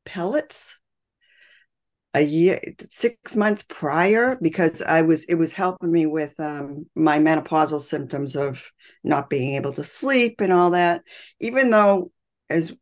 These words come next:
you probably already know, the O B G Y N does not recommend <laughs> it. Um, this is when I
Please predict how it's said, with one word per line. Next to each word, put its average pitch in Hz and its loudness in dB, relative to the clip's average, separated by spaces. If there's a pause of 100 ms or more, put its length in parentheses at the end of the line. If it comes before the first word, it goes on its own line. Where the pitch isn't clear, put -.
(120)
you 156 0
probably 135 -4
already 135 -2
know, 139 -4 (320)
the 151 6
O 208 8
B 220 4
G 196 4
Y 170 4
N 151 2 (160)
does 139 -2
not 165 2
recommend 147 -4 (280)
<laughs> 180 0
it. - -12 (840)
Um, 156 -2 (180)
this 247 -6
is 208 -4
when 202 2
I 175 2